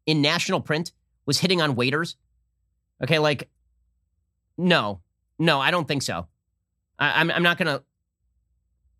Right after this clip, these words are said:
by the way, that is not a reference to his sexual orientation at all. Anybody who hits on people publicly in front of other reporters is doing a bad thing and is gross. Okay, so I think that Don Lemon,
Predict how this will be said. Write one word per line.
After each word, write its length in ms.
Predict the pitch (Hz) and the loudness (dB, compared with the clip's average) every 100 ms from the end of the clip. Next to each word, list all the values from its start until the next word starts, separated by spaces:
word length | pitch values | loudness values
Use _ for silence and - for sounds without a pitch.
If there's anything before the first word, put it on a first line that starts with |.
| _ - | _ -6
by 180 | 120 156 | 0 2
the 60 | |
way, 100 | 156 | 2
that 140 | 120 139 | 0 0
is 80 | 127 | 0
not 160 | 165 | 0
a 40 | 139 | 2
reference 360 | 143 139 123 | 0 -2 -4
to 120 | - | -2
his 220 | 123 107 87 | -2 -4 -8
sexual 400 | - 160 139 143 | -4 -4 -2 -4
orientation 580 | 131 131 117 123 117 95 - | -2 0 0 -2 -4 -4 0
at 140 | 131 | 0
all. 200 | 117 78 - | 0 -2 -2
Anybody 280 | 190 196 165 | 0 0 -2
who 120 | 127 | -4
hits 380 | - 175 - - _ - | -2 -4 -4 -16 _ -2
on 140 | 143 | -2
people 400 | 135 175 104 85 _ | 0 -6 -6 -12 _
publicly 480 | - 208 202 175 175 | 0 2 0 -4 -4
in 80 | 135 | -2
front 140 | 170 | -2
of 60 | 151 | -2
other 180 | 160 151 | -2 -2
reporters 480 | 135 143 107 64 - - | -2 -2 -6 -8 -12 -4
is 120 | 143 | -2
doing 240 | 160 156 | 0 2
a 40 | 131 | 0
bad 260 | 117 113 | 0 -4
thing 200 | 107 98 | -4 -6
and 100 | 80 | -4
is 80 | 95 | -8
gross. 380 | 87 98 87 - _ _ _ _ _ _ _ _ _ 104 | -6 -8 -8 -14 _ _ _ _ _ _ _ _ _ -8
Okay, 80 | |
so 140 | 107 135 | -2 0
I 120 | 147 | 0
think 160 | 196 156 | 0 0
that 80 | |
Don 220 | 143 160 165 | 2 2 2
Lemon, 320 | 165 139 | 0 -2